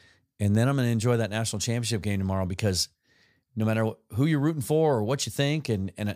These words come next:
and I'm a Coug and I'm pulling for the Huskies. You know, it's the state of Washington. I really like this team. I like Coach DeBoer and what he's done there, and I've kinda set aside my feelings about the Pac-twelve imploding.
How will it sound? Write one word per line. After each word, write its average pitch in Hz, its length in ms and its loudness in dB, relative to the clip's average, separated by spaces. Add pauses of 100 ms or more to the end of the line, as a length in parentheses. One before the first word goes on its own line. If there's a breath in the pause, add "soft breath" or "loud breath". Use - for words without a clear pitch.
(120)
and 120 120 -4
I'm 143 120 -2
a 113 40 -4
Coug 151 320 2
and 131 80 0
I'm 117 120 -2
pulling 123 240 0
for 113 100 -4
the 113 80 0
Huskies. 107 480 -2
You 107 80 -4
know, 107 80 -2
it's 107 100 -4
the - 40 0
state 110 180 -2
of 107 60 -2
Washington. 104 540 -2
I 90 40 -2
really 110 240 0
like 104 200 0
this 98 140 -4
team. 104 320 0
I 90 60 -4
like 101 180 -6 (560 soft breath)
Coach - 280 -2
DeBoer 107 280 2
and 101 80 2
what 98 120 0
he's 95 100 -2
done 101 240 2
there, 98 320 2
and 92 100 -2
I've 85 140 -8
kinda 95 300 -4 (880)
set - 300 0
aside 101 520 0
my 95 140 -2
feelings 101 420 -2
about 92 240 -4
the 90 80 -16
Pac-twelve 90 640 -6
imploding. 87 580 -4